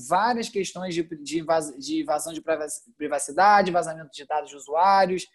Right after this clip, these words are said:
Eu tô aqui num iPhone, usando aqui o aplicativo com V P N, mas não é a realidade de quase ninguém. É, quem tá usando desktop não é uma ferramenta muito segura pra ser usada, quem tá usando no Android não é uma ferramenta muito segura pra ser utilizada,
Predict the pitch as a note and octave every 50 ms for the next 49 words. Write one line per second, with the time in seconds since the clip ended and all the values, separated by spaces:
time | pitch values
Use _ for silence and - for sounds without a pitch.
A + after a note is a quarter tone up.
0 | _ _ _ _ - D#3 F3 E3 - F3+ F3 - F3+ F3+ F3+ F3 F3 E3+ E3+ D#3+
1 | - - F3+ F#3+ G#3+ A3+ A#3 A3+ A#3 A#3 A#3 - _ _ _ _ _ _ - E3
2 | E3+ C#3+ D#3+ F3+ F#3 F3+ F3+ F3+ F3 - F3 F3 F3 E3+ E3+ F3 - E3+ E3 -
3 | - E3+ E3 D#3+ - F3+ D#3+ E3 E3+ E3 - F#3+ F#3+ F#3+ G3 A3 A3+ A#3 B3 B3+
4 | B3 - - _ - _ _ _ D#3 D#3 E3+ F3+ F#3 F#3 F3+ G#3+ G#3 G3+ G3 G3
5 | F3+ F#3+ F3+ F3+ F#3 E3+ F3 F3 F3 E3 E3 E3 - F3 F3+ F3 E3 F3 F#3 F#3+
6 | F#3+ E3+ F#3 G3 G#3+ A#3 A#3 A#3+ A#3+ _ _ _ _ _ - C#3+ D3 D3+ D3+ D3
7 | F3+ F3+ E3+ - F#3 F3 D#3 F3+ F#3 F3+ F3 F3 F3 - F3+ E3 - F3 F3 E3+
8 | - E3+ F3 F3+ F3+ F3+ F3+ F3+ E3+ E3 - - E3 D#3+ D#3+ E3+ E3 D3 D#3+ E3
9 | E3+ D#3+ - - - D#3+ D#3 E3 E3 D#3+ D#3+ D#3+ D3+ - - E3 E3+ E3+ F#3+ G3+
10 | G#3+ A3 A3+ G#3 G#3 F3+ F#3+ F3+ - E3 E3 D#3+ E3 E3+ E3+ E3+ E3+ E3+ E3 E3
11 | D#3+ D#3+ E3 D#3+ - E3+ F3+ F3+ F3 E3+ E3 - E3 E3 D#3+ D#3 - D#3+ - _
12 | - D#3+ D#3+ - - - D#3 D3+ D#3+ D#3 D#3+ - D#3+ - - D#3+ D3+ - D#3+ E3
13 | F#3 E3 F3 F3+ F#3+ G#3 G#3+ A#3+ A#3+